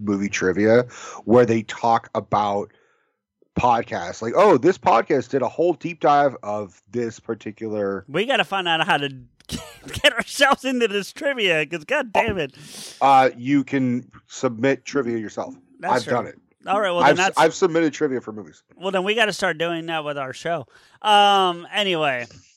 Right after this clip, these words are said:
Speaker 2: I
Speaker 1: There, there, there was, there's a, apparently a British podcast all about Adam Sandler, and they did, like, they ta-, like, I, I literally found, like, the last thing of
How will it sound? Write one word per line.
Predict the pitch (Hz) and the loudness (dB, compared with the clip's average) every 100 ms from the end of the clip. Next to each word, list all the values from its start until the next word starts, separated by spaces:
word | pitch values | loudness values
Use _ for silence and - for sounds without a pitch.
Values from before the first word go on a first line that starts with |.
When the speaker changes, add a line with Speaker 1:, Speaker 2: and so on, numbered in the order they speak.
| _ | _
Speaker 2:
I | 202 226 226 143 | 0 2 2 2
Speaker 1:
There, | |
there, | 180 143 190 - _ 113 | 2 2 0 0 _ 2
there | 170 | 4
was, | 208 196 151 165 | 4 2 -6 -4
there's | 139 190 | 2 2
a, | 190 170 | 6 4
apparently | 135 135 143 151 147 | 4 0 0 0 -2
a | 123 | -4
British | - 104 120 127 - | -6 -6 -4 -6 -8
podcast | 107 104 110 120 117 113 _ | -8 -8 -4 -4 -4 -6 _
all | - 104 110 | -6 -2 -2
about | 104 104 - | -2 -4 -8
Adam | 101 101 | -10 -10
Sandler, | 92 - 92 98 107 123 - _ - - - | -12 -10 -10 -4 -4 -4 -8 _ -20 -20 -2
and | 113 110 | 0 0
they | 104 | 2
did, | 117 113 | 4 4
like, | 113 107 98 - _ _ _ _ _ _ - | 4 2 0 -8 _ _ _ _ _ _ -12
they | 107 127 131 | 0 2 0
ta-, | - - - - | -4 -14 -16 0
like, | 135 127 - _ | 2 2 -4 _
I, | - - | -6 -2
I | 127 143 | 2 2
literally | 139 151 156 139 | 2 2 2 2
found, | 147 135 127 | 2 2 2
like, | 123 123 | -2 -4
the | |
last | 117 120 135 - | -4 -2 -2 -2
thing | 139 131 | -2 -2
of | 117 | -2